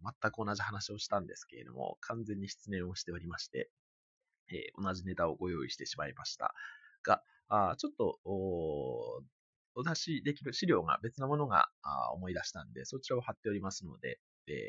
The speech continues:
そちらをご覧いただきながら聞いていただくのがいいかなというふうに思います。えー、今日の資料はですね、私のTwitterの固定Twitterの方に貼って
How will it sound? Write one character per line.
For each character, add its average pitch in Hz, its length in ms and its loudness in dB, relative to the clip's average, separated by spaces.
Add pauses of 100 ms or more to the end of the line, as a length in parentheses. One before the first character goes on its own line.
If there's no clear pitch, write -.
(200)
そ - 140 -16
ち - 80 -4
ら 127 100 8
を 113 80 6
ご 117 80 2
覧 113 180 2
い 113 60 -4
た - 80 -2
だ 110 80 4
き - 80 -12
な 123 80 -2
が 110 120 4
ら 69 180 8 (120)
聞 80 100 -4
い 78 40 -12
て 69 80 -10
い 71 80 -6
た - 80 -16
だ 78 80 -8
く - 80 -20
の 73 60 -12
が 64 100 -6
い 60 60 -4
い 62 80 -6
か - 100 -8
な 50 60 -6 (200)
と - 60 -16
い 64 80 -4
う 58 60 -8
ふ 58 80 -12
う - 20 -8
に 57 100 -12
思 53 200 -10
い - 20 -16
ま 52 100 -16
す。 - 140 -14 (540)
え 82 80 -6
ー、 - 120 -6
今 262 120 0
日 226 40 -4
の 170 60 -4
資 - 140 -4
料 113 160 6
は 67 100 6
で - 80 -10
す - 140 -10
ね、 82 100 -8
私 135 300 -12
の 131 280 -2
Twitter 131 380 0
の 120 160 0
固 - 140 -4
定 127 160 2
Twitter 131 260 2
の 67 80 -2
方 65 140 -8
に 69 60 -10
貼 67 100 -2
っ - 120 -20
て 80 220 -6